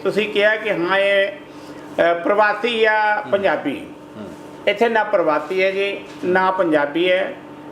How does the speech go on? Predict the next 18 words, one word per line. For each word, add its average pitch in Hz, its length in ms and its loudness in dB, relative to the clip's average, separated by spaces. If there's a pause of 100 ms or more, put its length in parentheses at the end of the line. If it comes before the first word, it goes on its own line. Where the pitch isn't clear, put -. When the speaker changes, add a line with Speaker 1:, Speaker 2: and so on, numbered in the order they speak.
(160)
Speaker 1:
ਜਿਹੜਾ 214 260 4
ਗਲਤ 165 500 0
ਅਨਸਰ 147 380 -2
ਹੈ, 135 320 0 (260)
Speaker 2:
ਹੂੰ। 101 120 -14 (220)
Speaker 1:
ਉਹ 240 120 6
ਗਲਤ 165 440 0
ਹੈ। 220 240 2 (680)
ਉਹਦੇ, 254 500 6
ਉਹਦੇ, 247 320 4 (120)
ਉਹਦੇ 214 240 2
ਨਾਲ 254 360 2
ਗਲਤ 220 460 2
ਵਿਵਹਾਰ 185 480 2
ਹੀ 214 220 0
ਕਰਨਾ 220 340 2
ਚਾਹੀਦਾ। 180 480 2 (380)
Speaker 2:
ਹੂੰ। 113 100 -10